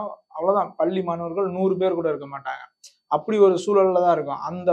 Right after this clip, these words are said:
பள்ளிக்குள்ள நடக்கிற விஷயத்தை வந்து வெளியே சொன்னா கூட மாணவர்களுக்கு, அது என்னதான் இருந்தாலும் ஒரு ஆசிரியர் மேல ஒரு பயம் இருக்கும்ல. அப்ப வந்து மாணவர்கள்,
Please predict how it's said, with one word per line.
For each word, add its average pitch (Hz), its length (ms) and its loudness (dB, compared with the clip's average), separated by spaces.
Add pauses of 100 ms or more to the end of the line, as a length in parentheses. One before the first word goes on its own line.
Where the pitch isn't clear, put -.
(100)
பள்ளிக்குள்ள 202 520 0
நடக்கிற 170 400 -4
விஷயத்தை 190 520 -2
வந்து 180 200 -4
வெளியே 208 300 -2
சொன்னா 175 300 -6
கூட 175 220 -4
மாணவர்களுக்கு, 156 580 -6
அது 156 100 -6
என்னதான் 190 220 -2
இருந்தாலும் 185 260 -8
ஒரு 151 80 2
ஆசிரியர் 156 380 -2
மேல 147 180 -12
ஒரு 143 160 -8
பயம் 151 240 -4
இருக்கும்ல. - 400 -8 (460)
அப்ப 175 180 6
வந்து 233 180 0
மாணவர்கள், 226 680 6